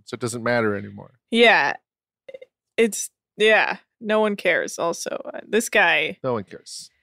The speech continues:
Speaker 2: This guy is, ay,
Speaker 1: Well,
Speaker 2: ay, ay.
Speaker 1: it's just so funny because you're like, "Wow, Malia finally found, like, a sweet regular guy." And then you're like, "Oh, no, he's a monster."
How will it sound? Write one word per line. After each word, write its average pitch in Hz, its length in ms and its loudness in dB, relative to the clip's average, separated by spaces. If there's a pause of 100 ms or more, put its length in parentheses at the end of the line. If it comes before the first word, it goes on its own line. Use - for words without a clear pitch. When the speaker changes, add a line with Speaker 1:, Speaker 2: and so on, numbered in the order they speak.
(200)
Speaker 2:
This - 280 0
guy 185 340 4 (300)
is, - 320 -12 (1160)
ay, 247 120 4
Speaker 1:
Well, 151 240 6
Speaker 2:
ay, - 100 -4
ay. 247 160 4
Speaker 1:
it's 175 80 -2
just 220 200 0
so 226 180 2
funny 143 380 0
because 131 500 -2 (340)
you're 143 160 4
like, 135 260 4
"Wow, 180 260 6
Malia 156 420 2
finally 151 580 0
found, 139 500 0
like, 120 220 -2
a 104 100 -6
sweet 139 520 -6
regular 120 480 -2
guy." 110 420 0 (140)
And 107 100 -8
then 104 60 -10
you're 107 100 -6
like, 107 220 -4
"Oh, 190 180 4 (140)
no, 147 160 -6
he's 127 240 -8
a 120 40 -8
monster." 104 540 -6